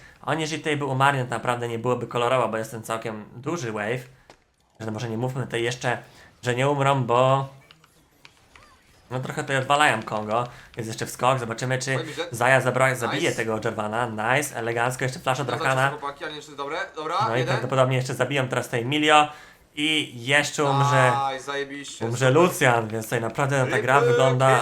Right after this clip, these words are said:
Speaker 2: kill.
Speaker 1: zajebiście, bo teraz, teraz wydaje mi się, że Zaya Rakan już są w stanie wysnowbolować tą grę. Teraz elegancko przyjdzie, zrekoluje i będzie mógł pójść w topside. Tam sobie teraz sfarmi cały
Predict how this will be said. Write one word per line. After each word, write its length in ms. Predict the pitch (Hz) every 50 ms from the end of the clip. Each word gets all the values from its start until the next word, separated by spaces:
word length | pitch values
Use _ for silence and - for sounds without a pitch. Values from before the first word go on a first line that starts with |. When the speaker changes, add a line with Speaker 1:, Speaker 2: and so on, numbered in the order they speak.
| 113 113
Speaker 2:
kill. 100 | 107 104
Speaker 1:
zajebiście, 600 | 117 127 135 131 123 147 160 - - - 131 113
bo 160 | 104 113 113
teraz, 440 | - - 175 185 208 214 - - -
teraz 280 | - - 480 440 330 -
wydaje 180 | 165 156 147
mi 60 | 139 139
się, 100 | 139 127
że 60 | 123
Zaya 200 | 139 143 135 127
Rakan 340 | 131 135 131 131 127 127 127 - - - - _ -
już 140 | 123 127
są 180 | - - 147 135
w 40 | 131
stanie 320 | - - 160 156 143 117 107
wysnowbolować 580 | 110 113 - 135 123 110 120 120 113 113 110 -
tą 120 | - 101 104
grę. 240 | 110 113 127 135 - - -
Teraz 200 | 135 123 113 - -
elegancko 840 | 160 123 120 120 127 127 127 127 127 - - 131 120 117 110 - - - _ _
przyjdzie, 680 | - - - - 143 139 131 127 131 139 131 131 123 127 - -
zrekoluje 880 | 117 98 113 120 151 147 165 165 160 165 160 156 151 143 139 135 131 - - _ _
i 40 | 127
będzie 220 | 127 131 127 123 117
mógł 140 | 117 -
pójść 200 | - - 175 170
w 120 | - - -
topside. 560 | - 143 135 131 - - 143 135 131 131 127 - - - - - _
Tam 180 | - 135 135 131
sobie 140 | 135 117
teraz 200 | - 120 110 - -
sfarmi 480 | - 123 120 120 120 117 117 110 - - _ _ _ _ _ _ _
cały 760 | - - 143 135 131 131 131 127 127 120 120 117 113 113